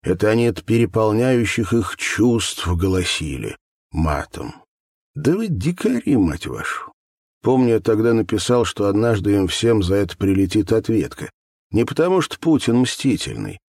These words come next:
Он этих видео не смотрел, и никто их ему не покажет. Просто потому прилетит, что это закон мироздания.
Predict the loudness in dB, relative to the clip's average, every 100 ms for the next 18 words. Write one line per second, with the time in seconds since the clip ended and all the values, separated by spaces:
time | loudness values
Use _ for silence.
0 | -2 2 2 2 0 2 4 4 6 4
1 | 2 0 0 0 2 4 2 0 0 0
2 | 0 0 0 4 2 2 0 2 0 0
3 | -2 -8 -14 _ _ _ _ _ 0 2
4 | 2 0 -2 2 4 2 2 0 2 0
5 | 0 -2 0 0 0 2 0 0 2 4
6 | 4 2 2 0 -2 -4 -4 -6 -8 -10
7 | -12